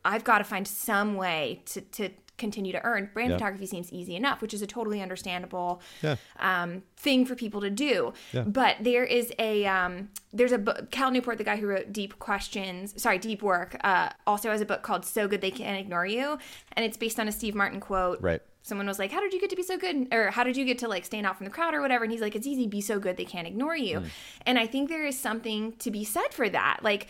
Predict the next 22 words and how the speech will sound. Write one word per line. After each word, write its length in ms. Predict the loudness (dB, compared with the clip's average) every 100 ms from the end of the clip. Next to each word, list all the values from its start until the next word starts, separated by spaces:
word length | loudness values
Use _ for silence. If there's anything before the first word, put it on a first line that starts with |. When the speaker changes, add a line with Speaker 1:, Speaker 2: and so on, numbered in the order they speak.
| -18 -4
Speaker 1:
how 240 | 4 6
do 80 | 6
you 160 | 4 2
stand 300 | 2 2 4
out 140 | 4
in 120 | 2
a 60 | -2
crowd 500 | 0 2 2 0 0
when 280 | 0 0 2
a 80 | 2
bunch 380 | 2 4 4 4
of 140 | 4
other 180 | 2 2
people 640 | 2 0 0 -2 -2 -4 -2
are 140 | -2
doing 480 | -2 -2 0 0 -2 -4
exactly 500 | -2 2 2 2 -2
what 140 | 0
you're 160 | -2 -2
trying 340 | -2 -2 -4
to 100 | -6
do 420 | -4 -2 -2 -6